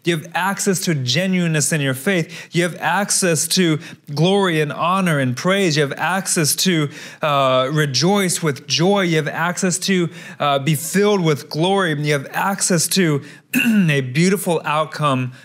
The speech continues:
of your faith in the salvation of your souls. That's what you have in Christ Jesus. So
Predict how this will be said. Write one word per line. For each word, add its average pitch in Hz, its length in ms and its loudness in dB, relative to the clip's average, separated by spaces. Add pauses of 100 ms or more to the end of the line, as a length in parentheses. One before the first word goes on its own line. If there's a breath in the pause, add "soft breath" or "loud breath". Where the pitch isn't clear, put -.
(160 loud breath)
of 139 140 -2
your 127 140 0
faith 135 400 -2
in 135 80 -6
the 120 80 -2
salvation 117 580 -2
of 107 60 -10
your 101 100 -8
souls. 98 560 -2 (380 loud breath)
That's 190 320 0
what 185 180 0
you 160 220 2
have 143 320 0
in 135 160 -4
Christ 139 320 -4
Jesus. 135 280 -2
So 139 160 0